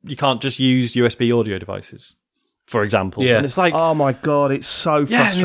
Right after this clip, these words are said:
Speaker 3: frustrating.
Speaker 1: why
Speaker 3: Yeah.
Speaker 1: the fuck not? Other than you want me to buy the official headset. But then, like, with Sony,
Speaker 3: Yeah.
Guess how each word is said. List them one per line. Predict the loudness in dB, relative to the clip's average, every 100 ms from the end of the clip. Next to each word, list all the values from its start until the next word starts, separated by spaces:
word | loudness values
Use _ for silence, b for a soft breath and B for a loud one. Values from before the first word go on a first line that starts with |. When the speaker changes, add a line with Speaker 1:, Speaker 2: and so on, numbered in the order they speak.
| 2
Speaker 3:
frustrating. | 2 2 2
Speaker 1:
why | 4
Speaker 3:
Yeah. | 2 0
Speaker 1:
the |
fuck | -2 -4 -6 -2
not? | 0 2
Other | 0 0
than | 2 2 2
you | 2
want | 2 0
me | -4
to | 0
buy | 0
the | 0
official | -4 -6 -4
headset. | -4 -2 -6 B B -2
But |
then, | 0 2
like, | 0 0
with | -4
Sony, | -2 0 2 2
Speaker 3:
Yeah. | 0 -2